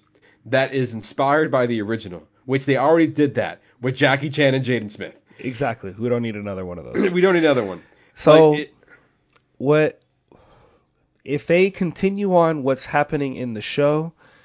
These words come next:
Speaker 2: into this movie about what's, I, 'cause it, it'll, I don't wanna give away what, obviously, what just aired. What, 'cause I ju-, 'cause I did finish this season of Cobra Kai. I just finished
Speaker 1: Mm-hmm.
Speaker 2: this last season. Now, there's things that happen that could warrant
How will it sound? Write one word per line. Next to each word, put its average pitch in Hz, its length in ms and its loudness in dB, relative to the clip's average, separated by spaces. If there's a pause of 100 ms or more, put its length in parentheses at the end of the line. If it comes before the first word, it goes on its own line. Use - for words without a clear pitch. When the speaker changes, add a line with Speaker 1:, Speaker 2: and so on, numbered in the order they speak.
(580)
Speaker 2:
into 143 340 -2
this 131 220 -2
movie 143 460 -2 (580)
about 117 400 -4
what's, 123 400 -6
I, 113 380 -10
'cause 123 160 -14
it, 123 240 -8
it'll, 120 380 -6 (880)
I 123 80 -2
don't 143 80 4
wanna 143 140 0
give 127 180 -2
away 120 240 0
what, 110 320 -8
obviously, 104 520 -10
what 95 220 -14
just - 320 -18
aired. 95 320 -12 (420)
What, - 260 -10
'cause 110 160 -14
I 104 80 -8
ju-, 120 180 -6
'cause 131 160 -6
I 147 80 2
did 143 200 -4
finish 120 340 -6
this 110 160 -12
season 107 360 -12
of 92 60 -18
Cobra 101 240 -12
Kai. - 240 -16 (100)
I 101 80 -12
just 107 200 -12
finished 107 220 -8
Speaker 1:
Mm-hmm. 104 80 -12
Speaker 2:
this 95 100 -16
last 101 220 -12
season. - 320 -20 (400)
Now, 131 160 -4
there's 147 220 0
things 180 260 -2
that 151 120 0
happen 151 520 -2 (260)
that 131 160 -6
could 143 140 -6
warrant 135 580 -2